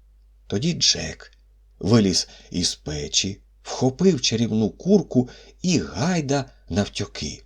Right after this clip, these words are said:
Та коли він пробігав двором велетня, курка закуткудакала, і дружина велетня почула і кинулася наздоганяти Джека. На щастя,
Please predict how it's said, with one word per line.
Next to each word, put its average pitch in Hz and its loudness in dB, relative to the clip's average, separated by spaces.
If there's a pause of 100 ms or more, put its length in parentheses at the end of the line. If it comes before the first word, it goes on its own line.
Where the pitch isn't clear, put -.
(380)
Та - -12
коли 98 -4
він 117 2
пробігав 107 0
двором 98 0
велетня, 113 -2 (680)
курка 131 2 (360)
закуткудакала, 101 0 (380)
і 185 2
дружина 165 4
велетня 156 0 (460)
почула 147 2 (520)
і 196 2 (160)
кинулася 196 4
наздоганяти 151 0
Джека. 123 -2 (340)
На 139 0
щастя, - 0